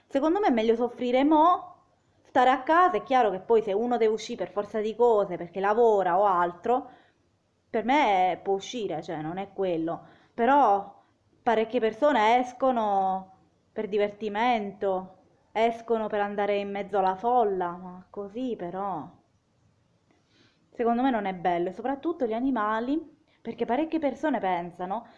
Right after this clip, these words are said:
che gli animali portano questa influenza,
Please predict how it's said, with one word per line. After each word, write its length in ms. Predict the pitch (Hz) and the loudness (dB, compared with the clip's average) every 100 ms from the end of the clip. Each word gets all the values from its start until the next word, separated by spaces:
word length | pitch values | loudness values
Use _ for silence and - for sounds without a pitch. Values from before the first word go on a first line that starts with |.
| _ | _
che 160 | - 233 | -2 2
gli 60 | 247 | 2
animali 640 | 277 311 320 330 311 277 - _ _ _ - | 2 2 4 2 0 -6 -14 _ _ _ 2
portano 500 | 247 240 240 247 233 | 4 4 2 -2 -2
questa 420 | 202 - 190 190 | -4 -6 -8 -8
influenza, 1080 | 202 208 196 185 175 156 165 160 180 180 | -12 -14 -10 -6 -6 -6 -8 -10 -8 -8